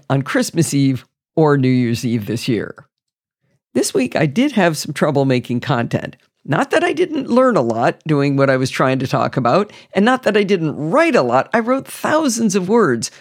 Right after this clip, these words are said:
but both of the things that I worked on turned up bust in the end. Not completely bust, they're just not quite figured out yet. So the show won't be quite as long as it normally would be, or as I intended it to be, but still, we've got some great content for you.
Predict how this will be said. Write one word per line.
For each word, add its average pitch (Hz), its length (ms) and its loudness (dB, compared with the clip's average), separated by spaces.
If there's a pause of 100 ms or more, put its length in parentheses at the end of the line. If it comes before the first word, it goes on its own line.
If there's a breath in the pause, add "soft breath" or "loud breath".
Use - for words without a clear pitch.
(220 soft breath)
but 151 200 0
both 233 240 0
of 240 100 2
the 185 120 0
things 151 300 -2
that 143 100 2
I 139 80 4
worked 135 280 0
on 127 380 2
turned 175 260 -2
up 165 280 -2
bust 139 640 -2
in 143 160 2
the 123 160 0
end. 123 240 0 (200 loud breath)
Not - 200 0
completely 180 400 2
bust, 123 300 0
they're 139 120 0
just 139 320 -2
not 143 400 -2
quite 139 260 -2
figured 131 380 0
out 123 220 2
yet. - 280 -6 (260 loud breath)
So 160 180 0
the 147 80 0
show 180 180 0
won't 170 180 0
be 143 120 -2
quite 302 240 2
as 170 100 0
long 147 220 2
as 139 120 0
it 127 80 2
normally 135 420 2
would 131 260 0
be, 131 360 2
or 123 400 0
as 123 220 2
I 113 80 2
intended 135 580 0
it 127 140 0
to 151 100 0
be, 135 300 2 (260 loud breath)
but 180 160 0
still, 233 300 0
we've 175 220 0
got 123 180 -2
some - 140 -8
great 143 420 -2
content 113 460 -2
for 98 240 -8
you. - 160 -10